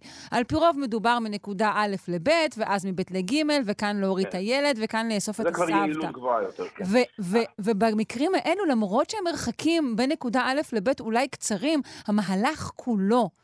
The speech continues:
Speaker 1: אה, ב-, בתנאים המתקיימים כרגע, אה, בקצב החיים שאנחנו מנהלים, הוא על פי רוב כמעט בלתי אפשרי.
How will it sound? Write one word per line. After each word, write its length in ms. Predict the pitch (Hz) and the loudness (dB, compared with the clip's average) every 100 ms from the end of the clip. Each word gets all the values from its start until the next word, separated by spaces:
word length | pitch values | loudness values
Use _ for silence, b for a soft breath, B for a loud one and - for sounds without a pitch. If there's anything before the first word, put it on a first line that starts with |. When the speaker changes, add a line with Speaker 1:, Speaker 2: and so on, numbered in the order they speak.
| b b - | b b -2
Speaker 1:
אה, 140 | 214 180 | 0 2
ב-, 160 | 202 | 0
בתנאים 400 | 196 - 220 233 | -2 -2 0 2
המתקיימים 560 | 269 247 - 208 233 254 | 2 2 0 0 2 0
כרגע, 580 | 220 190 208 247 202 160 B B - | -2 0 2 2 0 -6 B B -4
אה, 200 | 202 202 185 | 0 0 0
בקצב 680 | 190 - - 247 262 277 220 | -4 -4 0 0 2 -2 0
החיים 520 | 247 226 240 254 247 | -2 0 2 2 0
שאנחנו 380 | 247 220 214 220 | 0 -2 -2 -2
מנהלים, 560 | 214 208 190 240 370 359 B B | 0 0 0 0 0 -2 B B
הוא 180 | - 294 320 | -4 0 0
על 80 | |
פי 120 | 330 311 | 0 0
רוב 200 | 330 302 _ _ | 0 0 _ _
כמעט 380 | 285 262 247 - | 2 4 2 0
בלתי 240 | 214 - | -6 -4
אפשרי. 280 | 165 - 143 | -6 -8 -10